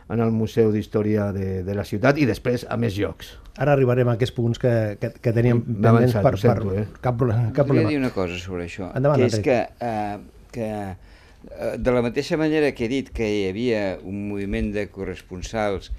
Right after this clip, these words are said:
Speaker 3: eh, arreu de Catalunya, però sobretot l'àrea de Barcelona, però, però també les principals capitals de, <clears throat> de comarca i així,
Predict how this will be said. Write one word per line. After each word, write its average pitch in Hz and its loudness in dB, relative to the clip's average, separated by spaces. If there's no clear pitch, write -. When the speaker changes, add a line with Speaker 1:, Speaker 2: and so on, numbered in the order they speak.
Speaker 3:
eh, 76 -8
arreu 101 -2
de 98 -2
Catalunya, 95 -4
però 78 -12
sobretot 82 -10
l'àrea 90 -6
de 95 -4
Barcelona, 95 -4
però, 82 -10
però 80 -10
també 82 -6
les 90 -6
principals 85 -8
capitals 92 -8
de, 76 -16
<clears throat> - -
de 95 -8
comarca 90 -8
i 85 -8
així, 90 -6